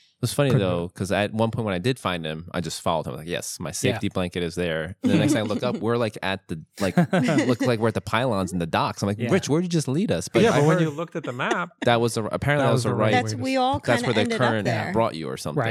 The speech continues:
Speaker 3: Right.
Speaker 1: So
Speaker 2: No, you
Speaker 4: Yeah.
Speaker 2: had to cut the corner to go to Ladders.
Speaker 4: When you
Speaker 3: Mm-hmm.
Speaker 4: looked at our maps, like, we all
Speaker 2: Mm-hmm.
Speaker 4: ended up right at the same spot almost.
Speaker 3: Yeah.
Speaker 1: I was like, that's when I think I went ahead. I was like, "Rich, just follow me now."
Speaker 3: <laughs>
Speaker 1: And
Speaker 3: So
Speaker 1: then
Speaker 3: how far off were you for yourself?
Speaker 1: Uh,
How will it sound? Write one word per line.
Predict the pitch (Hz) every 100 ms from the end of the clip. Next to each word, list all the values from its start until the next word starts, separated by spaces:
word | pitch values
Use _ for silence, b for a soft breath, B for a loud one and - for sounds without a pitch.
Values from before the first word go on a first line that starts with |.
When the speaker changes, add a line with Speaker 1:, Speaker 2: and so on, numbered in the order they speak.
| 73
Speaker 3:
Right. | 85
Speaker 1:
So | - 160
Speaker 2:
No, | 139
you | 127
Speaker 4:
Yeah. |
Speaker 2:
had | 139 -
to |
cut | - 139 -
the |
corner | - 143 135 110
to | 101
go | 120
to | 98
Ladders. | 104 104 101
Speaker 4:
When | 226 233
you | 240
Speaker 3:
Mm-hmm. |
Speaker 4:
looked | 254 - 262
at | 233
our | 214 208
maps, | 202 240 165 - -
like, | 185 185
we | 202
all | 190 185 185 185
Speaker 2:
Mm-hmm. | - 147
Speaker 4:
ended | 160
up | 170 185
right | 165 151
at | 156
the | -
same | - 143
spot | 175 - 165
almost. | 135 139 - - - _ b b
Speaker 3:
Yeah. | 107
Speaker 1:
I | 92
was | 90 -
like, | 120 92 - B B
that's | 117 -
when | 123
I |
think | 104 95 85
I | -
went | 101
ahead. | 82 104
I |
was | 117
like, | 87
"Rich, | 101
just | - -
follow | 135 104
me | 104 104
now." | 110
Speaker 3:
<laughs> | - - 233 170 - 151 262 185 - - - 262 B B B B -
Speaker 1:
And | 120
Speaker 3:
So | 135
Speaker 1:
then | 117
Speaker 3:
how | 143
far | - 147
off | 131 -
were | 123
you | 120
for | -
yourself? | 117 113 - 101 - _
Speaker 1:
Uh, | -